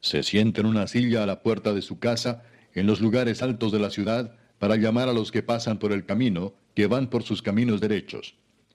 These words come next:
Dice a cualquier simple, "Ven acá". A los faltos de cordura dijo,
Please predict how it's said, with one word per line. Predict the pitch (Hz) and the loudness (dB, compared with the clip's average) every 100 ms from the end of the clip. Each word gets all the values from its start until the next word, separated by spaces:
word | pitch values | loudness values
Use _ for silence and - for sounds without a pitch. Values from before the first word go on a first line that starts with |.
| - | -8
Dice | 90 101 123 117 | 0 2 2 2
a | 104 | 0
cualquier | 98 87 113 98 | -2 -2 -2 0
simple, | 107 107 95 90 - - | 0 0 0 -4 -6 -8
"Ven | 95 127 | 0 2
acá". | 113 - - - _ _ _ _ | 2 -2 -6 -8 _ _ _ _
A | - | -2
los | 71 85 | -2 0
faltos | 107 110 107 | 0 2 0
de | 98 101 | 0 0
cordura | 101 117 120 90 | 0 2 0 0
dijo, | 104 - 98 | -4 0 -2